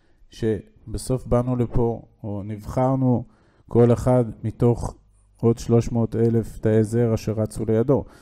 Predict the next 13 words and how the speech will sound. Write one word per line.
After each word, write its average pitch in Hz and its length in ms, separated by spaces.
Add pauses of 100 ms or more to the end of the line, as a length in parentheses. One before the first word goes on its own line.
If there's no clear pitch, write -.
(280)
בסדר? 113 420
אז 98 160
גם 117 240
זה, 110 280 (160)
זה 98 260
צריך - 240
לקחת 104 380
בחשבון. 113 600 (440)
בעינינו 110 400
זה 107 120
מאוד 107 220
מאוד 107 240
חשוב. 117 480